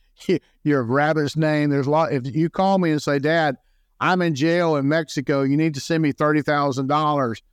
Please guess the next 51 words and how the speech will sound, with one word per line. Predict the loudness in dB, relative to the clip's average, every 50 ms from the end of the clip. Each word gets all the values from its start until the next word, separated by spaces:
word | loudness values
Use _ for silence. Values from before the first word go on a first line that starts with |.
| _ _ _ _ _
there's | -6 -4 -4
a | -2
couple | 0 0 0 0 0
of | -2
questions | 0 2 2 2 0 0 -2
I'm | 0 0 0
gonna | 0 0 0
ask | 0 0 0 -2 -2 -4 -6 -8 -6 -4
you, | -2 -2
you | -2 -2
better | -2 -2 -2 0 0
know | -2 0 0
the | 0 0 0 0 0
answer | -2 -2 -4 -4 -6 -6
to." | -4 -2 -2 -2 -2 -4 _ _ _ _ _ _ _ _ -4
And, | -2 0 0 0 -4 -8
and, | -10 -10 -10 -6 -4
and | -2 -2 0
so | 0 2
I | 2 2
tell | 0 0 0 0 0 2
people | 0 -2 0 0 0
that, | 0 0 0 0 0
and | 0
my | 0 0 -2
clients, | 0 0 0 2 2 0 0 -4
I | -6
says, | -6 -4 -4 -2
"Listen, | 0 0 0 0 -2 -2 -6 -6 -6 _ _ _ _ _ _ -6
you | -2 0
need | 0 0 2
to | 2 2
let | 0 0 0 -2
your | -4 -2
kids | 0 0 0 0 -2 -2
know, | 0 2 2 4 2 2 0 -2 _ _ _ _ _ _ -2
you | 0 2
know, | 2 2 2 2 2 0 0 -2
if, | -2 -4 -4 -4 -4 -4
if | -6 -4
someone, | -2 -2 0 0 -2 -2 -2 -2
you | -2 0 0
need | 2 2 0 2
to | 2
know | 0 0 0 0
the | 0
answer | 0 0 0 -2 -2
to | -2
this | -4 -2
question, | 0 0 0 0 0 0
'cause | -2 0 0 -2